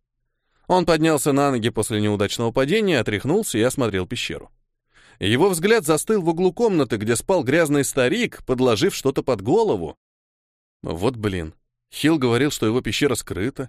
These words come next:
а тут бомжи уже всякие завелись», пробормотал Ниэль, подходя к старику.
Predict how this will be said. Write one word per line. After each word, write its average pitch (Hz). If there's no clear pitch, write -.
а 95
тут 151
бомжи 107
уже 90
всякие 95
завелись», 90
пробормотал 160
Ниэль, 135
подходя 107
к -
старику. 95